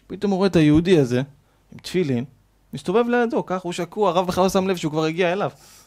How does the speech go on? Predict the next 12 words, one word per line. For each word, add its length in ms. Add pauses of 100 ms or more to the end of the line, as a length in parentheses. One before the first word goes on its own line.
(500)
הוא 80
מסתובב 340
לידו, 320
ואז 220
הוא 80
אומר 100
לו, 140
"הלו, 300
מה 100
אתה 120
עושה 220
פה?" 260